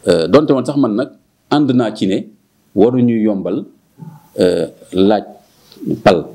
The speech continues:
moo xam maire wala député wala président, parce que ñett yooyu à peu près mooy pal yi. Xam nga yeneen yëpp, c'est le président qui nomme au poste civil et militaire. Mais ñett yooyu moom, euh, nit ñi ñoo lay, euh, élire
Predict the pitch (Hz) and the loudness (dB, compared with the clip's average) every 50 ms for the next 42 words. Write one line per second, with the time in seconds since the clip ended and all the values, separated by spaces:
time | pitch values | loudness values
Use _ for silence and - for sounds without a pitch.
0 | - - 87 90 92 - - 95 90 90 90 90 95 107 127 127 - _ _ _ | -6 -2 0 0 0 0 -2 -2 0 0 0 0 0 0 -2 -4 -8 _ _ _
1 | _ _ _ _ _ _ - - 82 87 87 85 87 80 78 98 - 101 98 107 | _ _ _ _ _ _ -6 -2 -2 0 0 0 -2 0 0 -2 -2 0 -4 -4
2 | - - - 82 92 98 95 95 95 90 78 85 78 78 92 - - 90 104 123 | -6 -4 -4 -2 -2 -2 -2 -2 -4 -4 -4 -4 -4 -6 -6 -4 -2 -2 -2 -2
3 | 127 - 123 104 104 - - - 98 - 117 147 135 95 90 92 92 - 104 92 | -2 -2 -2 -2 -2 -4 -4 -6 -4 -4 -4 -4 -2 -2 -2 -2 -2 -2 -2 -4
4 | 85 78 76 - - 90 95 101 113 117 113 107 110 147 - - _ _ _ _ | -4 -6 -8 -6 -6 -2 -2 0 -2 -2 -2 -2 -2 -4 -4 -6 _ _ _ _
5 | _ _ _ - 104 101 101 - 101 98 90 - 110 139 190 - - - - 104 | _ _ _ -2 0 0 0 0 -2 -2 -2 -2 -4 -4 -4 -6 -10 -8 -4 -2
6 | 95 98 110 131 - 107 95 - 101 95 - - 98 85 - - 82 90 82 87 | 0 0 0 -2 -2 -4 -6 -6 -8 -10 -8 -8 -4 -4 -4 -4 -4 -4 -2 -2
7 | 85 85 78 76 71 69 - - - - - - - - - 90 101 113 110 - | -2 -2 -2 -4 -6 -8 -10 -18 -20 -20 -20 -16 -4 -2 0 0 0 0 -2 -2
8 | 113 98 95 92 98 113 175 202 - _ _ _ _ _ _ _ - - 82 85 | -2 -2 0 0 -2 -2 -4 -6 -12 _ _ _ _ _ _ _ -6 -4 -2 -2
9 | 85 82 80 80 78 78 76 76 76 76 76 76 76 76 76 76 80 87 92 113 | -2 -2 -2 -2 -2 -4 -4 -4 -4 -4 -4 -4 -4 -4 -4 -4 -2 0 0 0
10 | 107 107 107 98 95 92 - 104 135 - - _ _ _ _ _ - 87 85 85 | 0 0 0 2 2 0 -2 -4 -6 -6 -10 _ _ _ _ _ -6 -4 -4 -4
11 | - - 98 98 92 82 - | -2 -2 -2 0 0 -2 -4